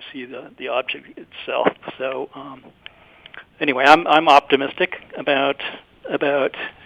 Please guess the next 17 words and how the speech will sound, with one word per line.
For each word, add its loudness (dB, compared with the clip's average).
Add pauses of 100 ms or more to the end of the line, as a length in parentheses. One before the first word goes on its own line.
(300)
uh, -8 (1000)
about 0
our, 8 (240)
um, -2 (400)
visual 10
reproduction 4 (580)
actually 6 (120)
re-, 0 (100)
reaching 4
a 6
wider 6 (140)
audience 4
and -2
making -6
them -6
more -4
literate -2